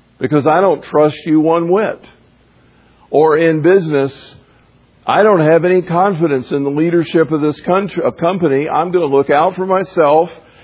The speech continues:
and, and the moment you head a direction I don't wanna go, I'm going somewhere else." Because there is no loyalty and there is no credibility, there's no confidence, and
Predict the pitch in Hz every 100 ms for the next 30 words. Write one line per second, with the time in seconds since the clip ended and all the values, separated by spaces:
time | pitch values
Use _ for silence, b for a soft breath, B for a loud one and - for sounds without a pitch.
0 | b 139 151 147 - 139 135 135 151 190
1 | 196 175 175 165 170 175 147 156 165 165
2 | 165 156 165 165 160 165 165 185 175 185
3 | 190 165 170 170 185 185 190 208 220 -
4 | - - - _ _ _ _ _ b b
5 | b b b b _ _ 131 175 170 175
6 | 175 147 165 170 180 147 170 160 160 180
7 | 196 180 - 165 160 160 156 165 139 160
8 | 156 - 165 160 143 185 202 160 156 160
9 | 160 139 151 151 170 175 190 151 143 156
10 | 151 151 151